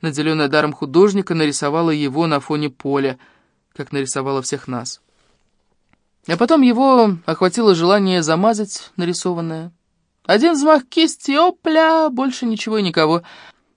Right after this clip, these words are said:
Этот самый Джеймс проводит Фанету взглядом, а потом, как каждый вечер, заснёт в ближайшем стогу.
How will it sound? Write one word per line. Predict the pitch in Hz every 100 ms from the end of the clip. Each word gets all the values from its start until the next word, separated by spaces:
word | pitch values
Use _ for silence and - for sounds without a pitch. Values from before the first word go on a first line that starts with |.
| _ -
Этот | 285 254
самый | - 269 240 226
Джеймс | 190 277 254 -
проводит | 156 156 160 147
Фанету | - 151 151 180
взглядом, | 180 233 339 277 240
а | 202
потом, | 208 208 330
как | 254 170 -
каждый | - 254 190 160
вечер, | 160 247 202 156
заснёт | 147 143 - 208
в | 139
ближайшем | 139 139 156 - 147
стогу. | - 139 120 - -